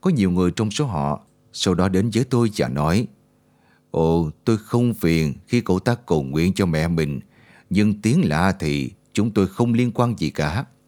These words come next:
Chà, tôi có thể chắc chắn rằng ma quỷ cũng ghét tiếng lạ lắm. Giờ tôi hy vọng tôi có thể giúp bạn hiểu tại sao hắn lại ghét tiếng lạ trước khi cuốn sách này khép lại. Có thể bạn lớn lên trong hàng ghế nhà thờ,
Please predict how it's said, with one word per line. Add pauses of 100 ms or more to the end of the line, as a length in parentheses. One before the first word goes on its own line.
(1500)
Chà, (480)
tôi
có
thể
chắc
chắn
rằng (420)
ma
quỷ
cũng
ghét
tiếng
lạ
lắm. (520)
Giờ
tôi
hy
vọng
tôi
có
thể
giúp
bạn
hiểu
tại
sao (340)
hắn
lại
ghét
tiếng
lạ (180)
trước
khi
cuốn
sách
này
khép
lại. (1500)
Có
thể
bạn
lớn
lên
trong
hàng
ghế
nhà
thờ,